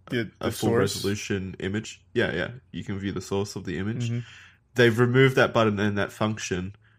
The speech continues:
Speaker 2: uh, because of, you know, Getty Images. Like, they're this massive, uh, stock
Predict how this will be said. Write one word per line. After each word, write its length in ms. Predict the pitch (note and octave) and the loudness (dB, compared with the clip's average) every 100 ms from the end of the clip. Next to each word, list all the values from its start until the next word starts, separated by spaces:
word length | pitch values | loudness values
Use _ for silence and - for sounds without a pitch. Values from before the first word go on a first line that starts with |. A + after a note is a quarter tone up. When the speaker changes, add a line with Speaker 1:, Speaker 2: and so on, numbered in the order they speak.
| _ - | _ -6
Speaker 2:
uh, 240 | F#2+ F#2+ | -4 -2
because 640 | F#2 G#2+ A2+ G#2 - - - | -4 -2 0 0 -2 -12 -6
of, 300 | G2 G2+ F#2+ | -2 0 -2
you 80 | - | -4
know, 260 | G2+ F#2+ F#2 - - _ _ - | -2 -2 -4 -8 -20 _ _ -12
Getty 180 | - G2+ | -4 -2
Images. 580 | E2 G2 G2 A#2+ C3 - | -2 -4 -4 -4 -6 -6
Like, 200 | F2 D#2+ | -6 -2
they're 160 | F#2 F2+ | -2 -2
this 320 | - - - | -4 -14 -10
massive, 840 | F#2+ G2+ - F#2+ F#2 F#2+ - - _ _ _ _ _ _ | -6 -6 -4 -2 -2 -4 -14 -20 _ _ _ _ _ _
uh, 220 | F#2 F2+ | -8 -6
stock 320 | F#2 - G#2+ | -4 -2 -4